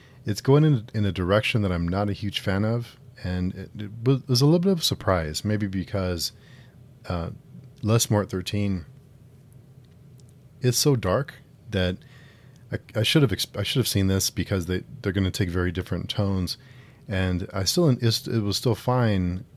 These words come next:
It just wasn't what I expected it to be, and,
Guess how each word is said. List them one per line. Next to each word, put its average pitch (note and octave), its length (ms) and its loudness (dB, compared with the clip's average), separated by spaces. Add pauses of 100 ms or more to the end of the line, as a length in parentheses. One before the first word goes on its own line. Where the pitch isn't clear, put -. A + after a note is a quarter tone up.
(120)
It G#2+ 100 -2
just F2+ 280 -6
wasn't G2+ 320 0
what F#2 140 0
I F2 60 0
expected F2+ 460 -4
it F2+ 140 -4
to - 80 -14
be, F2 300 -2 (600)
and, E2+ 480 -4